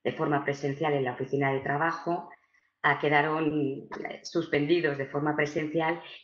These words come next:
y se llevó a cabo, pues, todo un despliegue un poco de habilitación de formularios, de teléfonos de atención, de correos, de otras vías de información para atender a todas estas nece-, necesidades.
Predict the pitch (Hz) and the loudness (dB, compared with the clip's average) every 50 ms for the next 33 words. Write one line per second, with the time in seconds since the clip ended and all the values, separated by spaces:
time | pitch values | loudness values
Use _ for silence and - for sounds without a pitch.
0 | _ _ - 170 - 180 156 147 143 139 151 147 147 - 165 156 165 160 - 151 | _ _ -6 -2 0 2 4 4 4 4 4 2 2 2 2 2 2 0 0 0
1 | 147 - - - 160 151 151 156 156 156 160 156 151 147 151 - - 170 165 160 | -2 -2 -2 0 0 2 2 2 0 0 0 0 0 0 -2 0 2 2 2 4
2 | 151 151 151 151 151 151 156 151 151 - 160 165 170 - - _ _ _ _ _ | 2 0 0 0 0 -2 -2 -2 -2 -2 -2 -2 -4 -8 -14 _ _ _ _ _
3 | _ _ _ 151 165 160 160 160 160 156 160 151 147 147 147 139 - - 165 160 | _ _ _ 2 4 4 6 4 4 2 2 0 2 2 0 0 0 2 2 4
4 | 165 170 160 147 - 151 139 135 131 135 151 160 175 170 170 165 165 165 165 160 | 4 4 2 2 0 -2 -2 0 0 2 4 4 4 4 4 4 2 2 2 0
5 | 147 143 143 139 139 147 147 147 139 147 143 - 139 135 - - 175 170 165 160 | 0 0 -2 -2 -2 0 0 0 0 0 -2 -2 -2 -2 0 2 2 2 2 2
6 | 160 165 - - _ _ _ _ 151 156 151 151 139 139 147 165 180 180 170 165 | 0 -4 -6 -10 _ _ _ _ -2 -2 0 0 0 2 4 4 4 4 4 4
7 | 160 156 160 165 - - - - _ _ _ _ 147 160 165 139 156 156 147 151 | 2 0 -2 -4 -6 -10 -14 -20 _ _ _ _ 2 2 2 4 2 -2 0 0
8 | 160 160 160 147 156 151 151 151 151 151 156 156 151 - 160 165 165 - 175 151 | 0 0 2 2 0 0 0 -2 -2 -2 -2 -2 0 0 0 0 2 2 2 0
9 | 139 - - 135 131 135 135 143 139 - 147 143 139 - 143 143 - 160 151 160 | 0 0 -2 -2 0 0 0 0 0 0 0 0 -2 -2 -6 -6 -4 -4 -2 -2
10 | 147 139 - - 135 139 - 147 127 - - 123 - 135 113 - 87 - - | -4 -4 -4 -8 -10 -6 -4 -4 -4 -4 -8 -6 -4 -4 -2 -2 -6 -8 -12